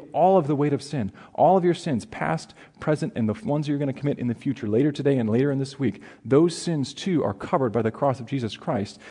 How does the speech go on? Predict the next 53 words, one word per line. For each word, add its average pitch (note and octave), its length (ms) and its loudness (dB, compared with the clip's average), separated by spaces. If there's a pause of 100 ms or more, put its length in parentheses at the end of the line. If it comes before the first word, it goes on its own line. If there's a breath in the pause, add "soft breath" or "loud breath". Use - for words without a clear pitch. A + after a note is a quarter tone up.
(140 loud breath)
The - 60 -6
incredible C#3 320 0
truth E3 220 -2
of - 40 -18
the A#2+ 80 -2
gospel C3 320 0
is A2+ 60 -4
that A#2+ 100 -4
there C3 100 0
is G#2+ 140 -2
no C3 640 2 (240 loud breath)
condemnation C3+ 960 -2
for B2+ 200 -4
those B2+ 340 0
who B2+ 100 0
are A2 140 2
in C3 260 -2
Christ - 340 -4
Jesus. A2 300 -6
That's - 160 -10
why E3+ 100 -2
Christ - 300 0
came B2 160 -4
to F#2+ 80 -6
die. C3 340 -6 (1700 soft breath)
But A2 140 4
not E3 240 2
just - 300 -2
that. D#3+ 180 2
It's A#2 100 -8
not E3+ 140 0
just F3 180 -4
that - 80 -4
our B2+ 100 2
sins D3 340 -6
are G#2+ 100 0
forgiven, A#2 580 0 (360 loud breath)
but B2 160 -2
God D3 220 2
also D3 400 -2
gives C3+ 360 0
his C3+ 140 0
Spirit F3 580 0
to C3 120 -6
those B2 300 -2
who A#2+ 100 -4
are A#2 100 2
in G#2+ 120 -4
Christ, A2 360 -4
so C#3+ 60 -6
that B2+ 160 -4
the A#2 80 -4
slavery C3+ 840 0